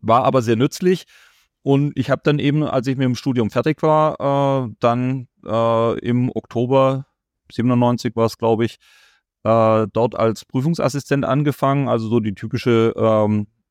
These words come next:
Anfängerposition in der Wirtschaftsprüfungsgesellschaft, ähm, bin auf die Abschlussprüfung, ähm,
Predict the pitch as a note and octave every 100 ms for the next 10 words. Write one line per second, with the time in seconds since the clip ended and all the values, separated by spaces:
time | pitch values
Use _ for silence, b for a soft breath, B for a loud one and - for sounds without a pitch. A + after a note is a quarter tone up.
0 | _ - B2+ - C#3 B2+ - B2 A2+ -
1 | B2 A#2+ G#2 C3+ - D#3 - D#3 D3+ C#3
2 | C3 B2+ C3+ A#2+ C3+ B2 - - A#2+ A#2
3 | A#2+ G#2+ A2+ A#2 A2+ F#2 A2 - B2+ -
4 | - B2 - A#2+ A#2+ _ _ _ _ _
5 | _ _ _ - A2+ G#2+ A2